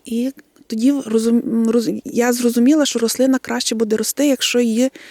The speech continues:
посадити по-новому, а ще краще поживцювати, щоб вона адаптувалася,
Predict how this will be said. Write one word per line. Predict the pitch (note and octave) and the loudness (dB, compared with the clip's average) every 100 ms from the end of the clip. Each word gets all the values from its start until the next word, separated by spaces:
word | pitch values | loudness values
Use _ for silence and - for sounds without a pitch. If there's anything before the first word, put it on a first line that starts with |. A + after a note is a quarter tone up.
| - - _ | -20 -20 _
посадити | A#3 - A3+ G#3 A#3+ C#4+ | -4 -2 -2 2 0 0
по-новому, | C#4+ D4 D4 D4+ C#4+ C#4+ C4+ - | -4 2 4 4 4 4 2 -2
а | A3 G#3+ | -4 -2
ще | - | -4
краще | A#3 C#4 C#4 B3 | -4 -4 -4 -4
поживцювати, | - A3 A3 A#3 B3 C#4 | -2 -2 -2 -2 -4 -2
щоб | B3 G#3+ G#3+ | -2 -2 -4
вона | A3+ B3 | -2 0
адаптувалася, | B3+ A3 - G#3+ A3 A#3 A#3 A#3+ | -2 -4 -6 -6 -4 -4 -4 -6